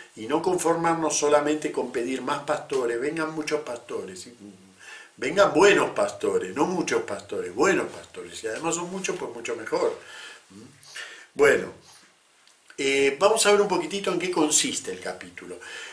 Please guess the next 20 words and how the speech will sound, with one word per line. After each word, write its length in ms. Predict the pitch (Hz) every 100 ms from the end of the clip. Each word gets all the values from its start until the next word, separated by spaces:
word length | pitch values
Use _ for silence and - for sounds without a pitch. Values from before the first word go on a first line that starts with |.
| -
El 120 | 135
capítulo 420 | 156 185 214 247
se 200 | - 175
propone 920 | 165 165 160 247 220 127 135 170 185 - - - _
como 360 | - 151 156 165
una, 560 | 185 196 220 220 226 - - -
lo 200 | - 117
dice 280 | - 165 -
así 280 | 156 - 190
el 160 | 170 170
texto, 480 | 185 151 - -
les 200 | 175 147
propuso 560 | - 151 151 202 214 262
una 200 | 233 180
comparación, 960 | 151 135 - 117 107 - 160 151 110 95
traducimos 680 | 92 90 87 101 92 87
nosotros, 640 | 85 82 - 87 - - -
o 100 | 127
una 300 | 123 135 185
parábola. 840 | 185 107 123 127 92 87 - -